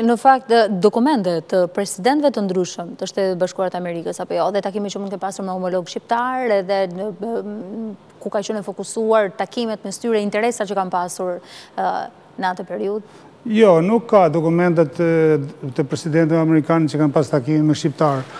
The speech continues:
Speaker 2: Ka intereset të presidentëve amerikanë për Shqipërinë.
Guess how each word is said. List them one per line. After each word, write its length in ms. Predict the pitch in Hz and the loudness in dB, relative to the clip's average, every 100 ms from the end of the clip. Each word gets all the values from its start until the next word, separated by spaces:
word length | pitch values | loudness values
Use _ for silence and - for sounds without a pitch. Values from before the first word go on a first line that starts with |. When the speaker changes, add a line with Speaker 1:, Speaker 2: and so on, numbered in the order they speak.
| - - - | -16 -16 4
Speaker 2:
Ka 140 | 185 | 6
intereset 640 | 196 165 175 208 220 180 139 | 6 4 4 6 4 2 2
të 80 | 147 | 2
presidentëve 540 | 147 151 156 156 156 | 2 2 4 6 4
amerikanë 500 | 156 151 147 180 160 | 6 4 4 2 2
për 140 | 165 - | 0 0
Shqipërinë. 480 | 160 170 151 117 | 2 6 6 4